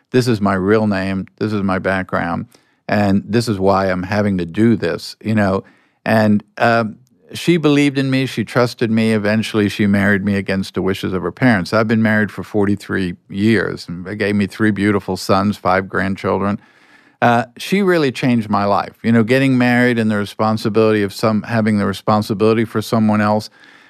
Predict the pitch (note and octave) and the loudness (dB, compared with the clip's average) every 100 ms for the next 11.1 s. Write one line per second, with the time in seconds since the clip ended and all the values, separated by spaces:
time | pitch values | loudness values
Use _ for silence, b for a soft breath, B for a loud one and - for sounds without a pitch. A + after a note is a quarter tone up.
0 | B G#2+ A#2 A#2+ A#2 G#2+ G2 A#2 G#2+ G#2+ | B 0 2 4 4 0 -2 -2 0 0
1 | G2+ G#2 G2 G#2 G2+ G#2 G#2 G#2 G#2 b | 0 -2 -2 -2 0 2 2 2 -2 b
2 | b b b b - C3 C3 - C3+ C3+ | b b b b 2 4 4 0 -4 -4
3 | D#3+ G3+ A#3 F3+ B2+ C#3 C3 C3+ A#2+ - | -4 -2 -2 -2 -2 0 2 2 0 -4
4 | G#2 G#2+ A#2 A2 G#2 - G#2+ A2 G#2+ G#2 | -2 2 4 2 0 -2 0 4 2 2
5 | G#2+ G2+ A2 A#2+ D3+ E3 C#3 - A#2+ A2+ | 0 0 2 2 4 2 0 0 0 0
6 | A#2+ G#2+ G2+ G2+ G#2+ G#2 F2+ A#2 C3+ C3 | 0 0 2 2 2 2 -2 -2 0 0
7 | A#2+ A2 - A#2+ A#2 G2 F2 - B2 A2+ | 0 0 0 -2 0 -2 -2 -2 0 0
8 | - G#2+ F#2+ F2+ F#2 F2+ F#2+ F2+ A#2 G#2+ | -2 -2 -2 -4 -2 -2 -2 -2 0 2
9 | G2+ F#2+ F2+ G2+ F2+ F#2 - F#2+ F2 A2 | 2 0 0 0 -2 -8 -6 -6 -4 -6
10 | F#2+ - G#2 F#2+ F#2 - G2+ F#2+ F#2+ G#2 | -8 -6 -2 -2 -2 -2 -2 0 2 0